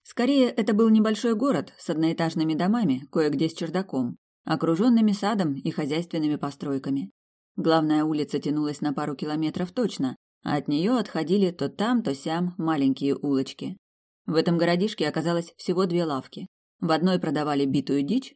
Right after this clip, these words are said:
а в другой – всякие жестяные и кованые штуки, бадьи, ложки, кружки и еще одежду. Туда-то я и направилась в первую очередь. Денег у меня не было, покупать я ничего не могла,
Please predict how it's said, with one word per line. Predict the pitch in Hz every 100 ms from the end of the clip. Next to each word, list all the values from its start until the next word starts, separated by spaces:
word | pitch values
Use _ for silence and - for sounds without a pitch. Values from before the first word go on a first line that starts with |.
| _
а | -
в | 175
другой – | 175 202 269 285 -
всякие | - 226 202 170
жестяные | 170 180 190 208 240 160
и | 165
кованые | 160 165 151 147 143
штуки, | - - 262 202 202
бадьи, | 214 151 147 151 226 233
ложки, | 214 156 196 202 160
кружки | - 160 165 - 143 -
и | 180
еще | 160 - 185
одежду. | 196 165 135 127 131 - _ _ _ _
Туда-то | - 151 147 196 285
я | 214 202
и | 202
направилась | 170 135 139 139 165 185 -
в | _ -
первую | 170 147 151 135
очередь. | 131 - - - - _ _ _ _ _ _
Денег | 156 180 180 175
у |
меня | 175 175
не | 190 226
было, | 139 127 -
покупать | 147 143 185 202
я | 165
ничего | 143 143 165
не | 180 180
могла, | 190 160 127